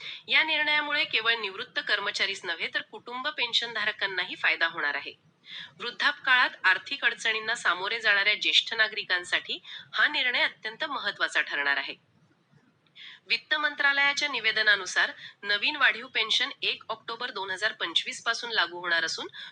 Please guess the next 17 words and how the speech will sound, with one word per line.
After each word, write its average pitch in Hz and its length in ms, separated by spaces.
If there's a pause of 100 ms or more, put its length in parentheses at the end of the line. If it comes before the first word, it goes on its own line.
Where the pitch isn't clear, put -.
नोव्हेंबर 254 440
महिन्यातील 247 520
पेन्शनमध्ये 208 580
ही 208 140
वाढ 196 260
दिसून 180 360
येईल. 147 200 (520)
म्हणजेच, 196 300
दिवाळीच्या 196 460
आधीच 190 380
पेन्शनर्सच्या 220 800
खात्यात 226 340
वाढीव 208 300
रक्कम 240 360
जमा 185 240
होणार 156 260
आहे. 147 180